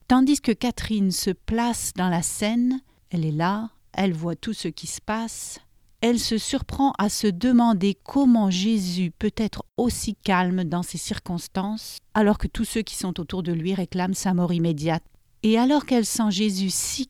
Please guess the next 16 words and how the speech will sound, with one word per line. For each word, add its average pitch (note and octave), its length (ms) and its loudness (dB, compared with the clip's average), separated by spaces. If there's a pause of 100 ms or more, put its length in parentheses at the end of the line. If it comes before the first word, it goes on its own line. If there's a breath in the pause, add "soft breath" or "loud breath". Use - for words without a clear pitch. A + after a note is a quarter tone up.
calme, A3+ 500 -2 (320 soft breath)
elle A3 180 2
commence B3+ 600 4 (100)
à G#3 140 4
l'entendre G#3 540 2
parler. « D#3+ 540 -2 (420)
Je G3+ 300 0
commençais C4+ 1080 0
à G3+ 180 4
entendre G#3 580 2
Jésus G3 440 0
dire G#3 380 -4
tranquillement G3+ 600 -2
à F#3+ 140 -2
la F3 120 0
foule, ' G#3 600 -4